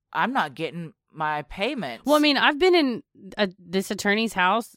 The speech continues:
Speaker 2: in Dallas. It was for a bar event. I don't personally know this person, but they made their money on tobacco litigation, toxic tort litigation. It is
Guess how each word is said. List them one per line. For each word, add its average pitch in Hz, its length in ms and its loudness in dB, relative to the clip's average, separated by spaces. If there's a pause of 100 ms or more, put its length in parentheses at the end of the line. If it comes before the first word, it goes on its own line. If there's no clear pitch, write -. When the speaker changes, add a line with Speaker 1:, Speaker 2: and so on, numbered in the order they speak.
(120)
Speaker 2:
in 180 240 0
Dallas. 180 480 2
It 180 120 0
was 170 140 -2
for 165 300 0
a 156 80 -2
bar 151 260 0
event. 175 320 0
I 156 80 -4
don't 160 220 -2
personally 165 360 -4
know 147 120 -4
this 165 120 -4
person, 190 300 -6 (300)
but 220 160 -2
they 220 180 6
made 214 240 2
their 220 140 2
money 196 400 2
on 175 400 2 (320)
tobacco 294 440 2
litigation, 180 560 0
toxic 208 400 -2
tort 285 240 2
litigation. 190 540 0
It 240 100 0
is 254 260 0